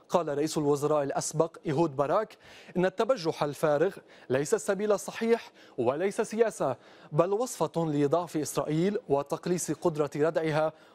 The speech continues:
وحرية عملها، متوقعا ما هو أكثر من الحكومة الجديدة. باراك رأى أن إيران نووية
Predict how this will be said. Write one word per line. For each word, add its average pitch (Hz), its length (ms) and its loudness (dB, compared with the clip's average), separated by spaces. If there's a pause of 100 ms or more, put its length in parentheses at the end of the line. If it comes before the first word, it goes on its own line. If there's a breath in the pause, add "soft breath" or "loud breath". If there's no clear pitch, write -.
وحرية 185 600 2
عملها، 175 540 0 (380 loud breath)
متوقعا 185 560 0
ما 160 160 0
هو 160 380 2 (140)
أكثر 165 420 0
من 165 200 2
الحكومة 156 500 -2
الجديدة. 147 540 0 (680 loud breath)
باراك 294 380 2
رأى 185 240 2
أن 180 120 0
إيران 165 420 0
نووية 151 680 0